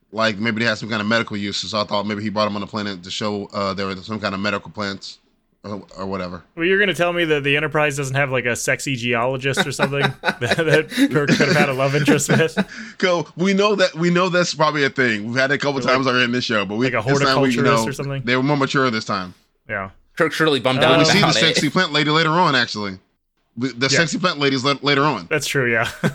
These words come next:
Speaker 2: <laughs> We do get sexy plant lady. Uh, but yeah, he's Bones on the surface, and he gives Kirk a call and asks him uh, how much longer he's gonna be. Uh, actually, Kirk, Kirk calls him and asks him, he's like, "How long are you gonna be, Bones?"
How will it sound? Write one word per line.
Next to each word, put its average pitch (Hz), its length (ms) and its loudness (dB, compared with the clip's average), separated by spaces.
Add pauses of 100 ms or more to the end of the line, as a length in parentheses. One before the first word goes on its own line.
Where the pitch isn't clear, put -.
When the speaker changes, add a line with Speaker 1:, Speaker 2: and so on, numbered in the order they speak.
Speaker 2:
<laughs> - 180 -2 (1600)
We 147 120 0
do 151 160 0
get 160 180 0
sexy 135 260 -2
plant 123 240 -4
lady. 123 480 -2 (720)
Uh, 135 280 2
but 160 80 -2
yeah, 220 200 2
he's 202 220 -4
Bones 220 320 2
on 196 120 4
the 170 60 -4
surface, 180 480 2
and 147 200 2
he 147 40 0
gives 156 200 2
Kirk 160 180 2
a 143 60 -4
call 151 380 4
and 127 140 0
asks 135 300 0
him 131 340 -4 (340)
uh, 117 420 -2 (160)
how 143 140 0
much 135 200 -2
longer 139 220 2
he's 135 140 0
gonna 135 120 0
be. 131 380 -2 (540)
Uh, 117 400 0
actually, 147 220 0
Kirk, 160 300 -4
Kirk 175 200 -2
calls 135 220 0
him 120 160 0
and 110 80 -2
asks 107 260 -2
him, 110 120 -6
he's 107 120 -10
like, 107 100 -6
"How 147 120 0
long 135 100 2
are - 20 0
you 120 100 0
gonna 107 80 -4
be, 110 80 -6
Bones?" 120 360 -2